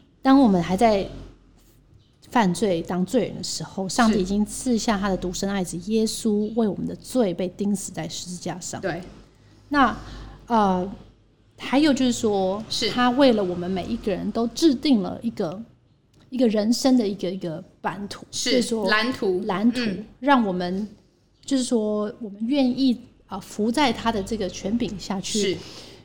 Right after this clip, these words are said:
Speaker 1: 去走这条路的时候，
Speaker 2: 是。
Speaker 1: 我们会获得那原本就是要给予我们的那个价值感，
Speaker 2: 对，没错。
Speaker 1: 跟那个满足感。
Speaker 2: 是，是，是。
Speaker 1: 当我们有这样子的一个满足感跟价值感的时候，
Speaker 2: 对。嗯。
Speaker 1: 我们自然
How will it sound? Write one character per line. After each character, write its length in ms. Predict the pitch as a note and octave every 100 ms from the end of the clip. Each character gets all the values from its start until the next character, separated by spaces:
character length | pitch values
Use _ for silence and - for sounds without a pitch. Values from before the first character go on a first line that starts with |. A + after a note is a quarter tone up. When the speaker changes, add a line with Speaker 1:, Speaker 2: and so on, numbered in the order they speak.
| -
Speaker 1:
去 160 | -
走 440 | G#3+ - G3 D#3 G#3+ _
这 140 | A#3+
条 160 | A3+ F#3
路 220 | B3 C#4+
的 120 | -
时 200 | - -
候， 280 | D3 - F#3
Speaker 2:
是。 240 | - A3+ F3+ - -
Speaker 1:
我 80 | A#3+
们 140 | D4+
会 180 | D#4 F#4
获 400 | - - E4+ A#3
得 460 | - F3 E3+ F3 - _
那 180 | C#4 C#4+
原 280 | G3+ G#3+ B3+
本 260 | C4+ F#3 G3
就 180 | C4+ A3+
是 240 | A3+ A3
要 140 | A#3+ A3+ -
给 160 | G#3
予 120 | B3+
我 120 | C4 F#3+
们 140 | F3+
的 60 | G3+
那 120 | A3+
个 60 | F#3+
价 320 | - C#4 F3
值 200 | - -
感， 160 | A3+ G3+
Speaker 2:
对， 160 | E3+ F#3 -
没 120 | G3+ A3
错。 120 | A3+
Speaker 1:
跟 0 |
那 0 | G3
个 60 |
满 240 | F3 D#3 G#3
足 260 | - F3+
感。 140 | G#3 E3
Speaker 2:
是， 320 | G#3+ G3+ F3
是， 340 | - F#3+ E3
是。 260 | D#3+ - F3 - _ _ _ _ -
Speaker 1:
当 160 | E4
我 80 | E4+
们 320 | G3+ G#3+ A3+
有 160 | A3+ E3+
这 100 | D#4
样 100 | C#4
子 60 |
的 100 | G#3+
一 40 | G#3+
个 80 | G#3+
满 260 | G3 G3+
足 200 | G#3 F#3+
感 140 | G#3 G3
跟 200 | A#3+ C4
价 200 | D#4 A#3
值 180 | - -
感 140 | A3+
的 80 | A3
时 100 | C#4
候， 60 |
Speaker 2:
对。 80 | B3
嗯。 20 |
Speaker 1:
我 40 | G#3
们 160 | A3
自 240 | A#3 - F#4+
然 200 | B3